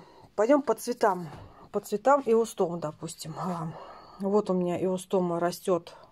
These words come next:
уже распикированная. А, такие двухсот миллилитровые тоже стаканчики.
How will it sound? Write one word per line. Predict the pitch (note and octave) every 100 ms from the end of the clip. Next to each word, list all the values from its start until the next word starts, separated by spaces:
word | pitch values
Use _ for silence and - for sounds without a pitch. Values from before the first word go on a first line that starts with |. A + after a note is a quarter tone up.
| _ - _
уже | G#3 G3 G3
распикированная. | G3 - G#3+ G#3+ G#3+ F3+ E3+ E3+ D#3+ D3+ E3 _ - - - _ -
А, | - D#3+ - _ _ - _ - _
такие | G#3 G#3 G#3+ F#3
двухсот | F#3+ G3+ G#3 G3
миллилитровые | F#3 F#3+ G3 G3+ F3 E3+
тоже | E3+ F3 E3
стаканчики. | - F#3 D#3+ D#3+ - - A3+ B3